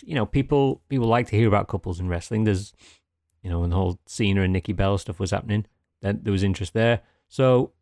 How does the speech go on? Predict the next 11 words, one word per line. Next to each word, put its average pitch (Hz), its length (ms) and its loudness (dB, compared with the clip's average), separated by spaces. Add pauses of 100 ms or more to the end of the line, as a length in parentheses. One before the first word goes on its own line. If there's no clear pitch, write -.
um, 110 580 0 (1900)
so 131 140 0
I - 20 4
would 113 160 2
like 120 140 2
to - 60 -16
see 120 180 -2
that. 120 260 0 (300)
That 156 120 -2
being 139 180 2
said, 127 300 0